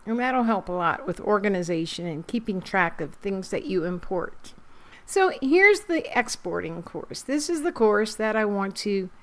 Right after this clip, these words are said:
export from. And let's go ahead and just use the item exam one. What I'm going to do is I'm going to export exam one from this course,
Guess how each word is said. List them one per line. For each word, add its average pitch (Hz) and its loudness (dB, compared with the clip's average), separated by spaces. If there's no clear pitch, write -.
export 214 -2
from. - -4
And 226 2
let's 220 -2
go - -2
ahead 277 6
and 233 2
just 208 0
use 214 2
the 202 -4
item 190 4
exam 185 -2
one. 160 -6
What 214 0
I'm 330 0
going 370 2
to 294 4
do 170 -4
is 240 -2
I'm 262 2
going 330 4
to 339 -2
export 226 2
exam 240 0
one 180 -2
from 196 -2
this 208 2
course, 180 -2